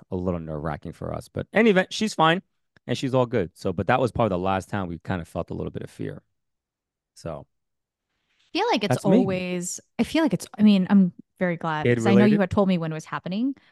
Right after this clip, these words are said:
Speaker 2: Um,
Speaker 1: Yeah.
Speaker 2: and so I was like, "Oh gosh, I hope it's not," like, I mean, she has, I mean, I, I'm not a doctor, but I'm like,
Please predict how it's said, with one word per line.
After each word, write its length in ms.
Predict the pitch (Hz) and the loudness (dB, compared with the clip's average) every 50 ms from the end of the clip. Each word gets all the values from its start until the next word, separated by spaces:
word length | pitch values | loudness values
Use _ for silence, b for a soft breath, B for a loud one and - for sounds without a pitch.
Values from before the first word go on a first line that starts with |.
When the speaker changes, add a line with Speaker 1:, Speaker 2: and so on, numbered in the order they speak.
| b b b b _ | b b b b _
Speaker 2:
Um, 380 | - 175 156 147 147 147 160 - | -6 -4 -4 -4 -6 -6 -6 -4
Speaker 1:
Yeah. 100 | - - | 0 2
Speaker 2:
and 100 | 175 165 | 2 2
so 140 | - 190 165 | 0 -4 -4
I 140 | - 175 170 | -4 -4 -4
was 180 | 165 160 170 | -4 -6 -6
like, 140 | 165 160 165 | -8 -6 -6
"Oh 80 | 175 151 - | -6 -8 -4
gosh, 260 | - 160 160 151 - | -4 -2 -2 -2 -4
I 60 | 165 156 | -6 -4
hope 200 | - 180 175 - | -4 -4 -4 -4
it's 140 | - - | -6 -6
not," 260 | 165 160 170 165 160 - _ _ | -4 -2 -2 -4 -4 -6 _ _
like, 180 | - 185 180 - | -6 -6 -4 -2
I 40 | 190 | 0
mean, 280 | 185 180 175 175 - - - - _ _ _ _ _ | 0 0 0 0 -4 -6 -12 -18 _ _ _ _ _
she 320 | - - - - 202 185 - - | -14 -12 -8 -6 -6 -6 -8 -8
has, 260 | - - 190 - 202 - - - | -6 -6 -2 -2 -4 -4 -4 -2
I 40 | 190 | 0
mean, 260 | 185 180 175 - - _ _ - | 0 0 0 -4 -8 _ _ -12
I, 60 | - - - | -10 -6 -4
I'm 160 | 196 202 202 | 0 2 2
not 160 | 190 175 165 | 2 2 0
a 60 | 160 | -2
doctor, 360 | 156 160 151 160 - - 220 | -4 -4 -6 -4 -4 -6 -6
but 140 | 202 - 185 | -4 -4 -4
I'm 140 | 180 175 180 | -2 0 0
like, 160 | 180 165 151 | -2 -2 -6